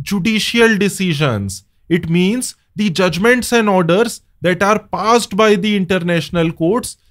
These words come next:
on different matters at different points of time.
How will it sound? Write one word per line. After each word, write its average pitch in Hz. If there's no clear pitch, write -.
on 202
different 214
matters 190
at 160
different 139
points 135
of 131
time. 185